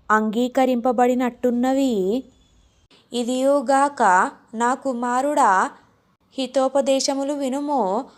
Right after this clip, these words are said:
పుస్తకములు అధికముగా రచింపబడును, దానికి అంతము లేదు, విస్తారముగా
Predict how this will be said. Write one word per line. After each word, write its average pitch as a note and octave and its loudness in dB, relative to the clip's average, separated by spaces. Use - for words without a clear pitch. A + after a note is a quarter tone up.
పుస్తకములు C4+ -2
అధికముగా B3 0
రచింపబడును, B3+ -2
దానికి A#3+ 2
అంతము C4 -6
లేదు, C4+ -2
విస్తారముగా B3+ 2